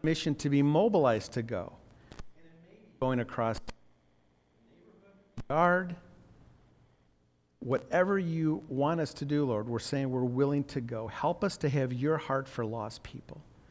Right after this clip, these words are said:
Lord, I love what Philippians one, four to seven says. "I thank my God always when I remember you in my prayers, because I hear of your love and of your faith that you have toward the Lord Jesus and for all the saints.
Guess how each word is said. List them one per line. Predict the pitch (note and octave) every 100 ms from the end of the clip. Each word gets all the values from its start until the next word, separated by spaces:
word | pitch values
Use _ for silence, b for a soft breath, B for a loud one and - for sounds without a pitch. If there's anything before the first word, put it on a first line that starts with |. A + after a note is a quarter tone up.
| b b b b b C#3
Lord, | C#3+
I |
love | C#3+ D#3 E3
what | D3+
Philippians | E3 D#3 D#3 C#3 -
one, | D3 C#3
four | - C#3
to | C3
seven | - C3 B2
says. | - A#2+
"I | C3
thank | B2+ E3+ D3 - - -
my | C3+ E3
God | D#3+ B2 G2 A#2 - B B B B
always | C3+ D#3 D#3 A#2+ G2+ G#2
when | C3+
I | C3
remember | C3 C3 C#3+ D#3
you | D#3 D3 D#3+
in | C#3+ C#3
my | C3
prayers, | B2+ B2 A2
because | - - C3 -
I | - - -
hear | - F3+ F3+ F#3
of | D#3+ A#2+
your | B2 A#2+
love | B2+ D3 D#3 D#3+ - B B -
and | A#2+
of | A#2
your | A#2
faith | - C#3+ C#3+ C#3
that | -
you | A#2+
have | A#2+ A#2+ A#2
toward | - A#2
the | A2+
Lord | B2 D3 C#3
Jesus | B2 A2 A2+ A2+ - B B
and | B2
for | - B2 -
all | C#3 C#3
the | B2+
saints. | - F#2 A2+ -